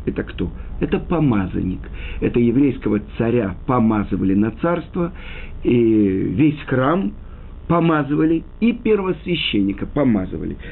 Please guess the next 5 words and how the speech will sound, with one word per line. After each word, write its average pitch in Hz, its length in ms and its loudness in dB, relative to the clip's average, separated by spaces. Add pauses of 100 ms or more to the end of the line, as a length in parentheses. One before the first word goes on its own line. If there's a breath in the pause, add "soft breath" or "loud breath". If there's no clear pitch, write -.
Так 156 200 2
лучше 175 680 2 (500 loud breath)
доброе 165 500 4
имя, 262 520 4 (200)
чем 262 360 2